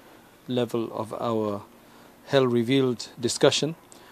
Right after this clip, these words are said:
uh, based on Ibn Rajab al-Hanbali and others. First thing that we're going to discuss, which is very important, the first thing that we're going to discuss is fear of hellfire. So we're gonna discuss the concept of fear of the hellfire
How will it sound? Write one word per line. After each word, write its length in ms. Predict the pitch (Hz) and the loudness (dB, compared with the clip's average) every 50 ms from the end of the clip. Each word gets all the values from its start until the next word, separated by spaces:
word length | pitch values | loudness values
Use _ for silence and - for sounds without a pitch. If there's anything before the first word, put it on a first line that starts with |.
| - - - - - | -20 -20 -20 -12 -8
uh, 200 | 127 120 113 113 | -6 -4 -2 -2
based 340 | 104 104 127 123 - - - | 2 4 4 4 4 2 0
on 140 | 127 117 120 | -2 -2 -2
Ibn 180 | 123 123 127 123 117 | -2 0 0 2 4
Rajab 260 | 123 131 120 123 110 | 2 2 2 0 0
al-Hanbali 540 | 117 107 - - 139 135 123 123 117 120 117 | 0 0 0 0 -2 0 0 2 2 2 2
and 100 | 113 113 | 2 2
others. 440 | 120 123 127 127 123 - - - - - - - - - | 2 2 0 -2 -2 -4 -8 -10 -12 -16 -20 -20 -4 6
First 260 | - 220 233 - - | 8 8 8 8 6
thing 140 | - 185 156 | 4 4 4
that 140 | 143 135 135 | 4 4 4
we're 100 | 139 131 | 4 4
going 200 | 135 143 139 123 | 4 4 2 2
to 100 | - 123 | 0 -2
discuss, 500 | 117 117 - - - 117 123 - - - | -2 -2 -2 0 0 0 0 0 -2 -2
which 160 | 127 117 - | -2 0 0
is 100 | 139 117 | 0 4
very 160 | 131 160 156 | 6 6 6
important, 480 | 139 131 117 - 127 117 - 117 113 113 | 6 4 0 0 0 0 0 -4 -4 -6
the 60 | 120 | -4
first 260 | - - 156 151 - | 0 2 2 2 2
thing 140 | - 156 135 | 0 0 0
that 140 | 127 123 123 | 2 2 2
we're 100 | 127 117 | 2 2
going 180 | 127 131 127 117 | 2 0 0 0
to 100 | - 113 | -2 -4
discuss 560 | 110 117 - - - 123 113 101 - - - - - | -2 -2 -2 0 0 0 0 0 -2 -6 -6 0 4
is 340 | 139 135 123 123 - - - - - | 4 4 4 4 0 -4 -8 -14 -18
fear 340 | - - - - 170 160 156 | -16 -10 0 4 6 6 6
of 220 | 147 - 135 117 | 6 4 2 -2
hellfire. 600 | - - 143 135 131 - - 123 110 104 98 98 104 - - - - - - - - - - - | 0 2 2 2 2 2 0 0 2 0 -2 -4 -6 -12 -18 -20 -20 -20 -20 -20 -20 -20 -20 -12
So 160 | - - 147 139 | 0 4 6 6
we're 100 | 156 160 | 8 8
gonna 220 | 196 202 180 156 | 8 8 6 4
discuss 560 | 139 156 - - - 165 147 - - - - - | 4 0 -2 2 4 4 4 4 0 -6 -8 -6
the 120 | - 139 | -6 -4
concept 500 | - - - 160 156 - - 165 - - | -2 0 0 0 2 0 0 -2 -2 -2
of 80 | 143 - | -4 -4
fear 240 | - - 156 151 139 | 2 4 6 6 6
of 100 | 131 113 | 6 4
the 100 | 123 110 | 0 2
hellfire 520 | 110 143 151 139 - 160 151 156 170 180 | 4 4 4 6 8 8 8 8 8 4